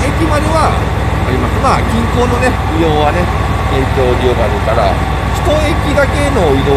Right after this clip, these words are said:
なのかな？それとも、もうちょっと先から移動してくるのかな？えーと、新地か、松江あたりから、松江あたりから、松江市役所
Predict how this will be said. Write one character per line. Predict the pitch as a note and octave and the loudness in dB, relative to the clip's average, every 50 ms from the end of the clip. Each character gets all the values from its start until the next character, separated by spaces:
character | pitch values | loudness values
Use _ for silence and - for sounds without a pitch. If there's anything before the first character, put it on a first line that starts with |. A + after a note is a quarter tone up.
| C#3 | 2
な | C3+ C3 | 2 2
の | B2+ - | 0 0
か | A#2 A2+ B2 | 0 0 2
な？ | |
そ | - | 2
れ | B3+ C4 | 2 2
と | - E4+ E4+ | 2 0 0
も、 | - D#3 G#2+ - - F#3+ A3 | 0 0 0 0 0 2 2
も | B3 | 2
う | B3+ - | 2 2
ち | |
ょ | - - - | 0 0 0
っ | |
と | F3+ D3+ | 0 0
先 | - F#3+ F3 | 0 2 2
か | |
ら | E3+ E3+ E3 | 2 2 2
移 | D3 A#2+ | 2 0
動 | A2+ | 0
し | - - | 0 0
て | D#3 | 0
く | - - | 0 0
る | - F#3+ | 0 0
の | F#3+ - - | -2 -2 -2
か | - | -2
な？ | - - - - - - - - - - - - - - - - - - - - D#3+ | -2 -2 -2 -2 -2 -2 -2 -2 -2 -2 -2 -2 -2 -2 -2 -2 -2 -2 0 0 2
え | E3+ F3+ F#3 E3+ D#3+ D#3 D#3 D3 D3 C#3 C3+ C3+ C3 | 4 4 4 4 4 4 4 4 4 4 4 2 2
ー | B2+ - - | 0 0 0
と、 | C#3 - - - - - - - - - - - - - - - - - - - - - - - - - - - - - - - - - - - - - - - - - - - - - - - - - - - - - - - - - - - - | 0 0 0 0 0 -2 -2 -2 -2 -2 -2 -2 -2 -2 -2 -2 -2 -2 -2 -2 -2 -2 -2 -2 -2 -2 -2 -2 -2 -2 -2 -2 -2 -2 -2 -2 -2 -2 -2 -2 -2 -2 -2 -2 -2 -2 -2 -2 -2 -2 -2 -2 -2 -2 -2 -2 -2 -2 -2 -2 -2
新 | - - - G3+ G3+ | -2 0 2 2 2
地 | G3+ F#3+ F#3 - - - - - - - - - - | 2 2 0 0 0 0 0 0 0 0 -2 0 0
か、 | - A3 G3+ F#3 E3+ D#3+ D3+ C#3+ C#3 C#3 C3+ C#3 C#3 - E3+ C#3+ - - - D#3+ | 2 2 4 4 4 4 4 4 4 4 4 2 2 0 0 0 0 -2 -2 0
松 | E3 E3+ F#3 - - | 2 2 2 2 2
江 | G#3+ G#3+ A3+ | 2 4 4
あ | |
た | C#4 B3+ A#3 G#3+ | 4 2 2 0
り | |
か | - - - | 0 0 0
ら、 | G2+ - - - - - | 0 -2 -2 -2 -2 0
松 | D#3 E3+ D#3+ - G3+ | 0 0 2 2 2
江 | G#3+ B3 | 2 2
あ | B3+ | 0
た | - - | 0 0
り | - | 0
か | - D#3+ | 0 0
ら、 | C3 A2+ G#2+ G2+ - - - - - - - - - - | 0 0 0 0 0 -2 -2 -2 -2 -2 -2 -2 -2 -2
松 | D#3+ D#3+ D#3 - F3 | -2 -2 0 0 -2
江 | |
市 | - - - | -2 0 -2
役 | - - | -2 -2
所 | - | -2